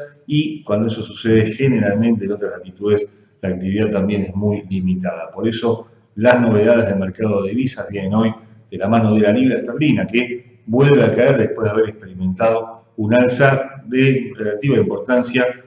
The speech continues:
La semana pasada había superado con fuerza la zona de uno treinta después de que los negociadores del Brexit, tanto de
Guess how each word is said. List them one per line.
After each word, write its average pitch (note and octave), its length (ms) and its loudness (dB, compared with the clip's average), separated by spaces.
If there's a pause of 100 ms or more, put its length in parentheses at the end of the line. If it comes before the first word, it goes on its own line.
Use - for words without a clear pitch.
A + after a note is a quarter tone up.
(140)
La A2 180 2
semana A2 400 0
pasada A2 360 0
había A#2 560 0
superado A2 640 2
con G#2 180 -4
fuerza C#3+ 460 4
la - 60 -10
zona G#2 280 -6
de A2 300 0
uno A2 220 -2
treinta A#2 320 -2
después G2+ 360 -8
de G#2 160 -6
que A2 600 -6
los G2 160 0
negociadores A2 640 4
del G2 100 -4
Brexit, A#2+ 440 -2
tanto A2 340 -4
de A#2 340 0